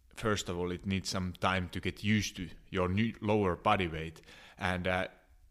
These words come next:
as to your body wants to remain the original state. So if you have, for example, you have lost a lot of weight, so your, your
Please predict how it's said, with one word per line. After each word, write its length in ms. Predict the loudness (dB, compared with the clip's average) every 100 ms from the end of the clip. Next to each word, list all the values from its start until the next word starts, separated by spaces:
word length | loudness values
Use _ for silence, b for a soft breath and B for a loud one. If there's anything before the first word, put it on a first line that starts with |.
| -20 -20 -10
as 220 | -6 -4 -2
to 100 | 0
your 220 | 2 2
body 420 | 4 4 4 -2 -6
wants 280 | -2 -2 -2
to 140 | -4
remain 640 | 0 0 2 4 4 2 -4 b b b b -8
the 140 | -8 -4
original 640 | 0 2 2 2 -2 -2 -2
state. 420 | -2 0 0 -2
So 280 | -2 -2 -2
if 240 | -2 -2 -2
you 100 | 0
have, 220 | 2 0
for 300 | -4 -4 -2
example, 460 | 0 0 0 0
you 120 | -4 -4
have 160 | -4
lost 340 | 0 0 0 -2
a 40 |
lot 260 | 0 0 0
of 220 | -4 -4
weight, 360 | -4 -4 -8 -18 B B B
so 540 | -6 -2 -2 -2 -4 -8 -14 -20 _ -20 _
your, 460 | -2 2 2 2 -2 -10 -20 -20 -6
your 440 | -2 0 0 -2